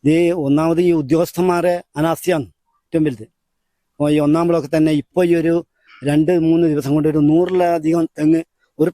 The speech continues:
പ്രദേശത്ത്, ഒരു അഞ്ചാറ് ആൾ ചെത്തുന്ന പ്രദേശത്ത് തന്നെ നശിപ്പിച്ചിട്ടുണ്ട്. ഇതിങ്ങനെ പോയി കഴിഞ്ഞാൽ ഒരു കൊ-, ഒരു മാസം പോലും തികയില്ല, ഇത് തരിശുഭൂമിയായി മാറും. അത് കൂടുതൽ ഉദ്യോഗസ്ഥന്മാർ ശ്രദ്ധിക്കാതെ ഒരു അവസ്ഥയാണ്. അതിന് വേണ്ട നടപടി സ്വീകരിക്കണമെന്ന് നമുക്ക് പറയാനുള്ളത്.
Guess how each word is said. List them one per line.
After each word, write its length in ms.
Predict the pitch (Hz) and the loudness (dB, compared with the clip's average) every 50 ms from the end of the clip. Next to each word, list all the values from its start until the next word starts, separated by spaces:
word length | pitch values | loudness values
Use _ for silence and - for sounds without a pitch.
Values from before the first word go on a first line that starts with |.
| - | -2
പ്രദേശത്ത്, 560 | 151 151 143 165 185 170 - - - - 131 - _ _ _ _ _ _ _ _ _ _ _ - | -2 0 0 0 0 0 -4 -6 -10 -10 -12 -12 _ _ _ _ _ _ _ _ _ _ _ -4
ഒരു 80 | 135 151 | -2 0
അഞ്ചാറ് 340 | 151 147 147 165 160 160 156 | 0 2 2 2 2 0 0
ആൾ 180 | 151 156 151 | 0 -2 -2
ചെത്തുന്ന 380 | 135 - 135 - - 151 147 143 | -4 -6 -8 -4 -2 -2 -2 -2
പ്രദേശത്ത് 580 | 127 127 123 147 147 131 - - - 180 202 - _ _ _ _ _ _ _ _ 143 151 156 | -2 -2 -2 0 -2 -2 -4 -6 -6 -6 -6 -6 _ _ _ _ _ _ _ _ 0 0 2
തന്നെ 160 | 160 165 170 | 2 2 2
നശിപ്പിച്ചിട്ടുണ്ട്. 560 | 165 147 - - - 135 113 120 104 95 - - _ _ | 0 0 -2 -6 -12 -12 -10 -10 -10 -12 -14 -18 _ _
ഇതിങ്ങനെ 320 | 113 117 139 135 151 160 156 | -6 -2 0 0 0 0 0
പോയി 160 | 151 156 151 | 0 -2 -2
കഴിഞ്ഞാൽ 360 | - 156 151 151 151 147 151 | -2 0 0 0 0 0 0
ഒരു 180 | 151 143 143 147 | 0 0 -2 -2
കൊ-, 300 | 139 151 139 - - - - - _ 139 | -4 -6 -6 -6 -10 -20 -20 -10 _ -2
ഒരു 100 | 156 180 | 0 0
മാസം 360 | 180 160 156 151 - 156 156 | 0 0 -2 -2 -2 -2 0
പോലും 360 | 156 156 151 160 170 165 151 _ _ 143 | 0 0 0 -2 -4 -6 -10 _ _ -4
തികയില്ല, 400 | 143 143 147 143 135 135 156 - _ _ _ _ _ _ _ | -2 0 0 0 0 -2 -4 -6 _ _ _ _ _ _ _
ഇത് 260 | 139 131 139 147 151 - - | -4 -2 -2 -2 -2 -2 -4
തരിശുഭൂമിയായി 500 | 139 135 - - 147 143 135 143 135 131 | -4 -4 -2 -2 0 0 2 0 0 0
മാറും. 240 | 127 117 107 - _ _ _ _ _ _ _ _ _ - | -2 -4 -6 -10 _ _ _ _ _ _ _ _ _ -8
അത് 80 | 117 131 | -6 -4
കൂടുതൽ 540 | - 127 127 139 147 156 160 165 175 190 - _ _ - | -2 0 0 0 2 2 2 0 0 -2 -4 _ _ -6
ഉദ്യോഗസ്ഥന്മാർ 380 | 127 127 165 156 - 139 156 139 | -2 0 0 0 0 -2 -4 -4
ശ്രദ്ധിക്കാതെ 480 | - 135 135 131 151 - 156 156 156 | -4 -4 -4 -2 -2 0 0 0 0
ഒരു 240 | 151 143 147 147 - _ _ _ _ _ _ _ _ _ - | 0 0 -2 -4 -6 _ _ _ _ _ _ _ _ _ -4
അവസ്ഥയാണ്. 560 | 131 143 139 - - 170 156 139 131 131 147 - _ _ _ _ _ _ _ _ 127 | -4 -4 -2 -2 -2 -2 0 -2 -2 -4 -6 -8 _ _ _ _ _ _ _ _ -2
അതിന് 160 | 135 139 143 147 147 147 165 - - - | 0 0 0 0 0 -2 -4 -6 -8 -4
വേണ്ട 220 | 175 147 151 147 156 | -2 -2 0 0 0
നടപടി 460 | 147 143 139 147 151 156 151 170 - _ _ _ _ | 0 0 0 0 0 0 0 -2 -4 _ _ _ _
സ്വീകരിക്കണമെന്ന് 640 | - 151 156 147 131 143 147 143 143 147 160 165 147 | -2 0 0 0 0 0 -2 0 -2 -2 -4 -2 0
നമുക്ക് 200 | 135 139 131 127 | 0 0 0 0
പറയാനുള്ളത്. 320 | 131 127 120 101 98 - | -2 -4 -6 -8 -12 -18